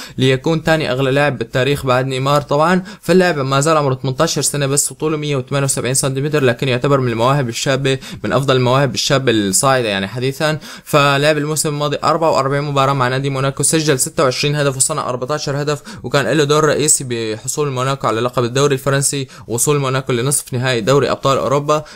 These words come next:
إحصائيات بشكل عام تعتبر ممتازة جدًا، وتقييمه الموسم الماضي سبعة فاصلة واحد وخمسين، يعني لو شفتوا أداؤه بالموسم الماضي بتقولوا إنه هذا لاعب صراحة جدًا ممتاز. فثلاث نجوم مهاراته أربع نجوم قدم ضعيفة، أكيد بالنسخة جاي من لعبة فيفا فراح يكون أربع نجوم مهارات على الأقل،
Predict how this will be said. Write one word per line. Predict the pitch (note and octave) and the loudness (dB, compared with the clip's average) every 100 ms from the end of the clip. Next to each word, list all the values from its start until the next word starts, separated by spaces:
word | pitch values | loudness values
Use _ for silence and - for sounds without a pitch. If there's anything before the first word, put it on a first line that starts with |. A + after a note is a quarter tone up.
| C3+ | -18
إحصائيات | B2+ - C3+ D#3 - | -4 -2 0 -2 -4
بشكل | - D3 | -10 -2
عام | B2+ C#3 | -2 -2
تعتبر | B2 C#3+ C#3+ | -4 -2 -2
ممتازة | C3 B2+ D3+ D3+ C#3 C#3+ | -2 -2 -2 0 0 -2
جدًا، | C#3 C3+ | -2 -2
وتقييمه | B2+ C3+ F3 E3+ D3 | -2 -2 2 2 4
الموسم | B2+ C#3+ C#3+ C3 | 2 2 0 -2
الماضي | C3+ C#3 | -4 -2
سبعة | C3 D#3+ D#3 | -2 0 0
فاصلة | D3+ D3 - C3+ | 2 -2 0 -4
واحد | D3 | -4
وخمسين، | B2+ C3 B2+ D#3+ D#3+ - C#3+ | -8 -4 -4 -2 -4 -8 -6
يعني | A#2+ C3 | 0 2
لو | C3+ | 2
شفتوا | C3+ F#3 - A2 | 0 -2 2 2
أداؤه | D3+ D3 | 4 2
بالموسم | B2 A2+ A2 B2 C#3+ D#3 | 2 0 0 -2 -2 -2
الماضي | C#3+ D3 C#3+ | 0 0 -2
بتقولوا | B2+ C#3 D3+ | -6 -4 -2
إنه | A#2 B2+ | 0 0
هذا | C3+ | 0
لاعب | C3+ B2+ B2+ | 2 2 0
صراحة | - C3 C3 | -2 -2 -2
جدًا | C3+ C3+ | -4 -2
ممتاز. | C#3+ B2+ A#2 D3+ E3+ - - - | -2 -2 2 2 2 -4 -16 -4
فثلاث | D#3+ E3 E3+ D#3+ | -2 -2 -2 0
نجوم | D#3 D#3+ | 0 0
مهاراته | D3 D3 D3+ - | 2 2 2 0
أربع | D3 D3+ | 2 0
نجوم | C3 D#3 | -2 -6
قدم | - C#3 C3+ | -4 -4 -2
ضعيفة، | B2 C#3+ - | -2 -2 -4
أكيد | - F3 C#3+ | -4 -6 -4
بالنسخة | B2+ C3 C#3+ B2+ | -4 -2 0 0
جاي | B2 C#3 | 0 0
من | C3 | 0
لعبة | C3 C3+ | 0 -2
فيفا | C3 D3+ - | -2 -6 -2
فراح | A#2+ A#2 B2 | 0 0 -2
يكون | B2 D3 A#2+ | -2 -2 0
أربع | C3 B2+ | 0 0
نجوم | A#2+ C#3 C#3 | 0 -2 -2
مهارات | B2+ C3 C3 | 0 -2 0
على | B2+ | -2
الأقل، | - - D3 F3+ | -2 -4 2 2